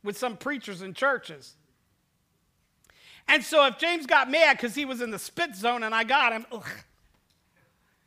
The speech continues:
And, and so he says, "I'm going to get him." You better get in line. And so James, he's got my D N A 'cause I got spit and stuff flying all over James. And,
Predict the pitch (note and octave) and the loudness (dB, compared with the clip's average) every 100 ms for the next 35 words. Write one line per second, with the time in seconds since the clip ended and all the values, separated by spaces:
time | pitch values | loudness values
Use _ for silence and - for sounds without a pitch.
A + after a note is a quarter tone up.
0 | _ _ _ _ _ _ _ _ _ - | _ _ _ _ _ _ _ _ _ 4
1 | D#4 D4+ C4+ D4 A#3+ - D4+ D4 - C#4+ | 6 4 2 0 0 0 0 0 0 0
2 | B3 D#4 F4 F#4+ C#4 D#4 D4 C#4+ - A#3 | 2 4 4 4 4 4 4 -2 -6 -8
3 | D3+ A#3 A3 - E3+ C3 _ _ _ _ | -2 0 0 -4 -16 -18 _ _ _ _
4 | _ _ _ _ _ _ _ _ _ F#3 | _ _ _ _ _ _ _ _ _ -14
5 | F3+ G#3+ G#3 G3 F#3 E3+ G3 G3+ C#3+ D3+ | -2 0 2 0 -4 -4 -4 -4 -8 -16
6 | C#3+ _ _ _ _ _ _ F#4+ _ _ | -20 _ _ _ _ _ _ -20 _ _
7 | _ _ _ - _ - D4+ - D4+ B3+ | _ _ _ -20 _ 2 2 4 0 2
8 | C4+ E4+ F4+ F4+ D4+ - _ - C#4 G3+ | 4 4 6 2 -2 -12 _ -4 -4 2
9 | D#4+ F4 C#4+ C4 C4 B3+ B3 A#3+ E3+ E3+ | 4 4 2 2 0 0 2 2 0 -4
10 | - _ _ _ - A3 B3+ D4 C#4 - | -14 _ _ _ -12 -4 0 2 0 -4
11 | - - D4 - A#3 A#3 - - C#4 C4+ | -14 0 0 0 -6 -14 -8 0 0 0
12 | G#3 A#3+ C4+ C4 B3 A#3+ A#3+ A#3+ F#3+ A#3+ | 0 2 4 2 0 0 -4 -6 -6 -6
13 | A#3 A#3+ F#3+ F3+ | -6 -8 -10 -12